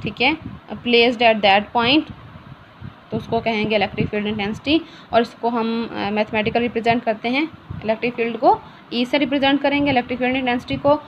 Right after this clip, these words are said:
और ये बराबर होगी force, ठीक है, जो force दोनों charges के दरमियान लग रही है या जो बड़ा charge जो है वो छोटे charge पे लगा रहा है, ठीक है। तो force को आप जब क्यू नॉट पे divide करेंगे तो ये जो answer आएगा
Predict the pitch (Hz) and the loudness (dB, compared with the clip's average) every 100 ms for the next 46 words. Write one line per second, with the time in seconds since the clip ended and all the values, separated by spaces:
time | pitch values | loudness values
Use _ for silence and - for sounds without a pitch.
0 | - - - 226 240 226 233 226 254 240 | -14 -14 -2 2 2 4 4 4 0 0
1 | 269 - 233 233 330 - - - - - | -4 -4 0 4 4 2 -10 -20 -20 -20
2 | - - - 196 - 339 - - - 233 | -20 -20 -20 -8 -2 -2 -4 -18 -4 -2
3 | 247 233 240 226 233 233 214 240 202 226 | 0 2 2 2 2 4 4 2 -2 -4
4 | 226 226 233 240 269 262 262 226 214 214 | 0 2 4 2 2 2 2 2 0 0
5 | 208 196 202 220 202 202 220 208 214 202 | 2 2 2 2 2 0 -2 -2 -4 -8
6 | 208 202 196 - 277 339 - - - - | -4 -2 -2 2 2 2 -2 -20 -20 -18
7 | - 202 196 202 247 262 254 247 - - | -4 -2 2 4 6 6 4 -2 -6 -14
8 | 226 226 240 - - - - 226 - 226 | -8 -4 -6 -6 -20 -14 -12 -8 -2 0
9 | 226 - 226 220 202 202 202 202 - - | -2 -2 0 4 4 2 2 -4 -4 -20
10 | - - 233 220 220 226 208 196 208 214 | -12 -4 -2 -2 -2 -2 0 2 2 2
11 | 240 233 220 220 214 208 - 196 214 262 | 2 2 0 0 -2 -2 -2 -4 0 2
12 | 208 196 214 | 2 4 2